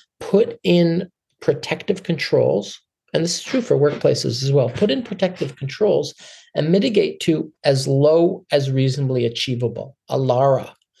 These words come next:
So that alara principle moves through all of the radiation protection guidance. And what we're seeing is that alara realistically is well under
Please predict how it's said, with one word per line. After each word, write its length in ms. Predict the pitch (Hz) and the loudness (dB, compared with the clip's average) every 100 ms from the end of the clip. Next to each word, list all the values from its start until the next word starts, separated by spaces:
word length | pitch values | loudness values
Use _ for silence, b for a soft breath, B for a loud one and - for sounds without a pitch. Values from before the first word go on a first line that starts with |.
| b b | b b
So 180 | - 147 | -2 2
that 280 | 151 185 - | 2 0 0
alara 680 | 165 156 147 147 156 151 151 | -2 0 2 4 4 2 -2
principle 640 | - 151 143 165 147 135 | -8 -8 -8 -4 0 0
moves 460 | 131 143 147 139 - | 0 0 0 -2 -6
through 380 | - 143 143 139 - | -6 -2 0 -2 -4
all 680 | 131 143 175 180 160 147 - | 0 2 4 4 4 0 -4
of 180 | 139 135 | -6 -4
the 80 | |
radiation 640 | 131 131 131 - 135 139 135 | -2 -2 -2 -6 -6 -8 -10
protection 420 | 139 123 127 123 120 | -10 -12 -12 -14 -12
guidance. 500 | 117 131 123 - - _ _ _ _ _ _ _ _ - | -12 -12 -14 -16 -18 _ _ _ _ _ _ _ _ -2
And 160 | 139 | 2
what 120 | 156 170 | 2 2
we're 80 | |
seeing 380 | 143 - 180 185 | 0 2 2 4
is 180 | 165 139 | 2 2
that 120 | 139 | 2
alara 680 | 131 135 135 143 151 143 131 | 2 2 2 2 2 2 0
realistically 800 | 131 127 123 120 - - - 123 | 0 -2 -2 -4 -8 -12 -6 -4
is 140 | 123 | 0
well 340 | 123 117 113 113 | 2 4 4 2
under 420 | 110 107 113 | 0 -2 -4